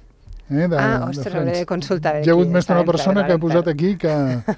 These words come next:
Speaker 2: <laughs>
Speaker 1: que estan d'acord, eh, que tens un aire a la Phoebe de Friends.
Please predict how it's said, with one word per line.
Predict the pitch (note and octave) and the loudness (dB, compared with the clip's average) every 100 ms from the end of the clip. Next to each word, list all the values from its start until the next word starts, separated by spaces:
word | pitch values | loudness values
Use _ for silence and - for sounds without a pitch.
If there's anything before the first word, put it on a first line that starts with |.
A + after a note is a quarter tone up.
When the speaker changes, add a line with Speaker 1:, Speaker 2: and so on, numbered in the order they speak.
| - F3+ - - | -6 -10 -12 -18
Speaker 2:
<laughs> | - | -4
Speaker 1:
que | G3 | -2
estan | - E3+ | 0 0
d'acord, | E3+ D3+ A#2+ A2+ C3+ | 0 0 -4 -6 -6
eh, | D#3+ | -4
que | E3 C#3+ C3+ C3 B2+ B2+ | -2 -2 -2 -2 -4 -4
tens | D#3+ D#3+ | -2 0
un | E3 D#3+ | 0 0
aire | D#3+ E3+ F3+ | 2 2 2
a | A3 G#3+ D3+ C#3+ C3 C3 | 0 -2 -2 -2 -2 -2
la | C3+ | -4
Phoebe | - F3 E3 | 0 4 4
de | D3+ | 4
Friends. | C3 G#2+ G#2 - | 0 -10 -10 -12